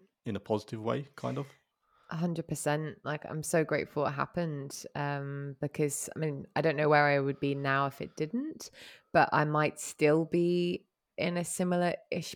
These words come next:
Speaker 2: place,
Speaker 1: Yeah.
Speaker 2: um, in terms of the type of work I'm doing,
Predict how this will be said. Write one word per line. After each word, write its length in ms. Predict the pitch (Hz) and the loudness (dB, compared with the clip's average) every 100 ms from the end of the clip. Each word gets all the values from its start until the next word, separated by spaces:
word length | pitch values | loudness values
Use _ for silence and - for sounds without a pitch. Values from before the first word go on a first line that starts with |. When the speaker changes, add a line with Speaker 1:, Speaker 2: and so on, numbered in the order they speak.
| - | -10
Speaker 2:
place, 720 | - 175 226 240 - - - - _ | -4 0 0 -2 -4 -4 -6 -12 _
Speaker 1:
Yeah. 340 | - 160 156 151 | 0 2 2 0
Speaker 2:
um, 100 | 156 | -4
in 100 | 156 | -6
terms 320 | - 156 - | -4 -4 -4
of 120 | 151 - | -6 -6
the 80 | |
type 240 | 151 151 151 | -8 -6 -4
of 80 | 156 | 0
work 200 | 170 - | 0 0
I'm 120 | 160 | -4
doing, 460 | 151 160 156 156 | 0 0 2 -2